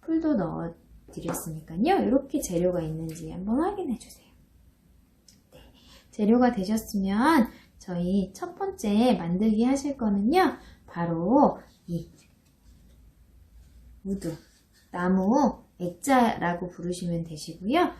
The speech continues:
나무 액자를 만들어 보실 거예요. 여기 안에 스칸디아 모스를 이렇게 떼어가지고 넣어서, 어,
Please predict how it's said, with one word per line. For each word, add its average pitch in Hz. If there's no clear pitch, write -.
나무 185
액자를 190
만들어 165
보실 165
거예요. 202
여기 175
안에 160
스칸디아 254
모스를 165
이렇게 -
떼어가지고 -
넣어서, 170
어, 175